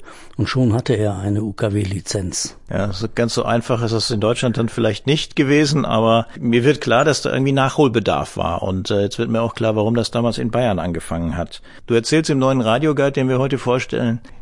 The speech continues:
Speaker 2: diese ganze Geschichte, wie der Privatfunk angefangen hat, als Vorspann einer Story mit vielen Bildern. Und die eigentliche Geschichte danach, die geht um die Nummer zwei, die nach Bayern an den Start ging.
Speaker 1: Das war der Rundfunk in Schleswig-Holstein.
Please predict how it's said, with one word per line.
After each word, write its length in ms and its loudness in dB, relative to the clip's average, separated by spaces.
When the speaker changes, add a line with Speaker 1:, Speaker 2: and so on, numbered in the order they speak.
Speaker 2:
diese 200 2
ganze 280 2
Geschichte, 420 0
wie 160 4
der 120 2
Privatfunk 520 0
angefangen 500 0
hat, 480 -4
als 300 -2
Vorspann 420 -2
einer 220 0
Story 380 2
mit 160 0
vielen 260 0
Bildern. 400 2
Und 140 -2
die 80 0
eigentliche 380 2
Geschichte 760 2
danach, 500 0
die 320 -2
geht 380 0
um 220 0
die 300 0
Nummer 300 2
zwei, 340 0
die 140 0
nach 340 0
Bayern 400 0
an 140 -4
den 120 -6
Start 460 -6
ging. 320 -6
Speaker 1:
Das 300 -4
war 540 0
der 140 0
Rundfunk 580 2
in 240 2
Schleswig-Holstein. 1120 0